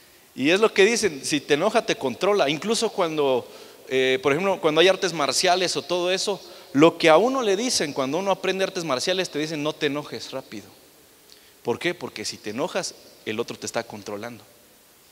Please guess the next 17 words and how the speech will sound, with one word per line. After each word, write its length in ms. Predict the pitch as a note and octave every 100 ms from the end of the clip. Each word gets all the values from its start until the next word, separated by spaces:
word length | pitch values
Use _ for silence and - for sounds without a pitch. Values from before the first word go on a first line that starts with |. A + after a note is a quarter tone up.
| _ _ _ - - - _ _ _ _
¿Sí 120 | -
se 120 | D3 E3+
dan 120 | E3
cuenta 300 | F3 F3 E3
de 100 | F#3+
eso? 180 | G3+ C3 - - - - - - - - -
Porque 200 | - A#2+
hay 80 | F3+
muchos 420 | F#3+ C4+ - B3
que, 260 | - F#3 C#3 - - -
que 280 | E3 E3+ C#3+
rápido 320 | G3+ A3 G3
se 80 | F3
enojan. 160 | F3 A#2+
"¿Y 60 |
por 220 | - A2
qué? 220 | - F#3+